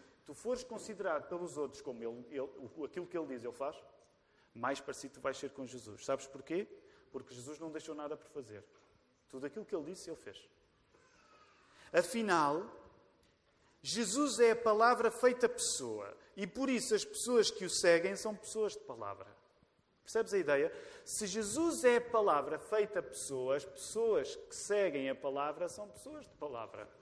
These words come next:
Eu sei que pode parecer redundante. Mas se Jesus é o verbo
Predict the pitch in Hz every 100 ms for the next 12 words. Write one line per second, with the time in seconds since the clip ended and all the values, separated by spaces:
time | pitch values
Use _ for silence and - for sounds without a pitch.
0 | - - 170 202 190 180 196 160 170 185
1 | 180 175 131 - _ _ _ _ _ _
2 | _ - - 131 147 - 151 180 196 285
3 | 285 233 190 175 143 -